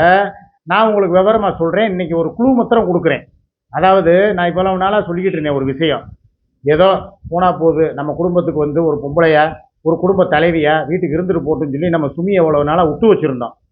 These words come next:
இனிமேல் அந்த மாதிரி வேலைக்கு இடமே கிடையாது. என் மயங்கிட்ட சொல்லி அவளை அந்த வீட்டுல இருந்து காலி பண்ண வைக்க போறேன். ஏன்னா நான் எழுதி கொடுத்தது அந்த வீடை என் மகனுக்கும்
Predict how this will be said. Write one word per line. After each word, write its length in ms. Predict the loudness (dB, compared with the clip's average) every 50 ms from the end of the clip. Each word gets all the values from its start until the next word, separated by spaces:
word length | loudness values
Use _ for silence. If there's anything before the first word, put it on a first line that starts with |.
| _ _ _ _ _ -6
இனிமேல் 500 | -2 0 0 2 2 4 4 4 2 0 -4 -10 -18 _ _ _ _ _ _ -12
அந்த 180 | -8 -4 -4 -2
மாதிரி 220 | 0 0 0 0
வேலைக்கு 380 | 2 2 2 2 2 2 2 2
இடமே 340 | 2 2 2 2 2 0 0 0
கிடையாது. 380 | 0 2 2 2 2 0 -2 -6 -16 _ _ _ _ _ _ _ -20 -10 -2
என் 200 | 0 0 0 2
மயங்கிட்ட 420 | 2 2 4 4 2 2 0 0 -2
சொல்லி 340 | -2 -4 -6 -4 -4 -2 -2 0 0 0 0 0 0 -2 -6 -18 -20 -20 -20 _
அவளை 400 | -4 -2 0 2 2 4 4 4 4 4 4 4 4 4 2 0
அந்த 220 | -4 -4 -4 -2
வீட்டுல 340 | -2 -2 -2 -4 -2 -2 -2
இருந்து 200 | -2 0 -2 -4
காலி 240 | -4 -2 0 0 0
பண்ண 160 | 0 0 0 -2
வைக்க 200 | -2 -2 -4 -6
போறேன். 280 | -6 -6 -8 -10 -10 _ _ _ _ _ _ _ -4 -2
ஏன்னா 280 | 0 2 2 2 2 4 4 2 2 0 -2 -8 -14 -20 -20 -20 _
நான் 320 | -8 -4 -2 0 2 4 4
எழுதி 240 | 4 4 2 0
கொடுத்தது 480 | -2 -2 -4 -4 -2 -2 -2 0 2 2 2 2 0 -2 -4 -16 -14
அந்த 200 | -12 -6 -2 -2 0
வீடை 280 | 0 2 2 2 2 2 2
என் 260 | 2 0 0 -2 -2
மகனுக்கும் 640 | -2 -4 -2 -2 -2 -2 -2 -4 -4 -4 -2 -2